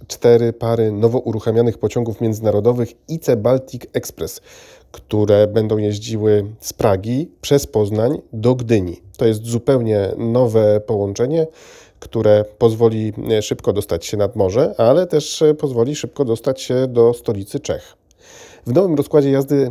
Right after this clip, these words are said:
zarządca infrastruktury przewiduje zakończenie prac modernizacyjnych na magistrali linii kolejowej łączącej Poznań ze Szczecinem. Zakończenie prac pozwoli na płynniejszy ruch pociągów na tej trasie. Skróci się czas przejazdu pomiędzy Poznaniem Głównym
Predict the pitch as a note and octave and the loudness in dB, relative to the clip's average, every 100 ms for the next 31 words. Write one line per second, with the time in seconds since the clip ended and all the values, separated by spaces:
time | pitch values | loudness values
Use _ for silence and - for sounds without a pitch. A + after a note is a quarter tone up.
0 | B2 A2 A2 B2 B2+ A#2 A2 A2+ G#2 - | -4 0 2 2 0 0 0 -2 -4 -6
1 | G#2+ C#3+ B2 - A2 A2 A2+ G#2 G2+ A#2+ | -4 -2 -2 -4 -4 0 2 2 2 0
2 | B2+ A2+ C#3 A2 - A#2+ A#2 G#2 G#2+ A2 | 0 0 0 0 0 0 0 -2 -4 -2
3 | G#2+ G#2 - A2+ G2+ - G#2 A2+ B2+ A#2+ | 0 0 -2 -2 -2 -4 -4 0 2 2
4 | G#2 G2+ - C3 A#2+ G2+ _ - A#2 C3 | -2 -6 -2 0 0 -4 _ -10 -6 -4
5 | A2 - A2 A2+ D3 C3+ - - _ - | -4 2 2 4 2 -2 -8 -20 _ -4
6 | A2+ A2+ C3+ C3 B2 A#2 - C3+ C3 B2 | 0 0 2 0 0 -4 -2 2 2 2
7 | A#2 - A#2 A2 A2 A2 - A#2 - G2 | -2 -2 -2 2 2 0 -6 -6 -4 -4
8 | D#2 D2 - - - - - A#2 A#2 A#2+ | -6 -8 -20 -20 -20 -20 -4 0 2 2
9 | A#2 B2 G#2+ D3+ D#3+ - A2+ B2 B2 A#2 | 2 0 2 2 0 -2 -2 0 2 2
10 | A2 - B2+ B2 A#2+ B2 - G2 G2+ - | 2 0 2 2 2 0 -2 -4 -4 -4
11 | G#2 A2+ G2+ G2+ G#2 G2 G2 G2+ - B2 | -2 -2 -2 -4 -4 -4 -4 -4 0 0
12 | D#3 E3+ - A#2+ - G#2+ A#2+ A#2 A2 - | 0 -6 -8 -8 -6 -4 -2 -2 -2 0
13 | A2+ A#2+ A#2+ A2 - - - G#2 A2+ A2 | 2 2 -2 -8 -14 -20 -6 -2 -2 -2
14 | A2 A2+ A2 A#2 A2+ G#2 G#2 A#2+ C3 B2+ | -2 -2 2 2 0 -2 -4 -2 -2 -2
15 | A#2 | -4